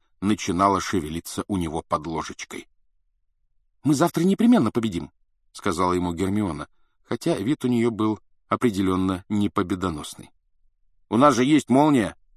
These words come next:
поддержал ее Рон. «Да», — кивнул Гарри, чувствуя, как у него засосало под ложечкой. Все с облегчением вздохнули, когда Вуд наконец приказал:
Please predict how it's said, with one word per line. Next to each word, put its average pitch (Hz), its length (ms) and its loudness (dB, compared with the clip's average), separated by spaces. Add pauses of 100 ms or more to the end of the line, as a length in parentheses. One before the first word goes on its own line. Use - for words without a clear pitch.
(140)
поддержал 82 540 -4
ее 82 180 -4
Рон. 73 220 -10 (760)
«Да», — 101 840 0 (560)
кивнул 90 400 -2
Гарри, 85 400 -6 (340)
чувствуя, 113 460 -2
как - 240 -6
у 85 40 0
него 82 400 -2
засосало 82 640 -4
под 78 220 -8
ложечкой. - 540 -12 (1500)
Все 202 220 2
с 165 100 0
облегчением 135 600 2
вздохнули, 95 600 0
когда 90 380 -2
Вуд 107 260 0
наконец 90 440 -4
приказал: 85 560 -4